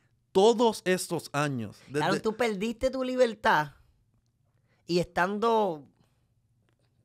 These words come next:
Speaker 2: preso, cabrón, con
Speaker 1: Ujú.
Speaker 2: grillete, empezaste a crear la libertad tuya en la mente.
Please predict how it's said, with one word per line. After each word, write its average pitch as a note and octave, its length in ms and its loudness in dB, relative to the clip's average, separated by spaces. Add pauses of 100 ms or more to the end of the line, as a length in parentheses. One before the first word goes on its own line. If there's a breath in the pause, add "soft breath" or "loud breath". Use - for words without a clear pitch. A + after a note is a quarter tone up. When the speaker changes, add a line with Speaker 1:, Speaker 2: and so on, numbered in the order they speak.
(360)
Speaker 2:
preso, E3+ 500 -2
cabrón, C#3 220 0
con D3 100 -2
Speaker 1:
Ujú. F#3 100 -2
Speaker 2:
grillete, E3 640 -2 (380 soft breath)
empezaste E3 500 -10
a F3+ 60 -12
crear F#3 240 2
la G3 160 4
libertad D#3 460 0
tuya E3 260 -2
en D3 80 -6
la B2+ 100 -6
mente. C3+ 400 -10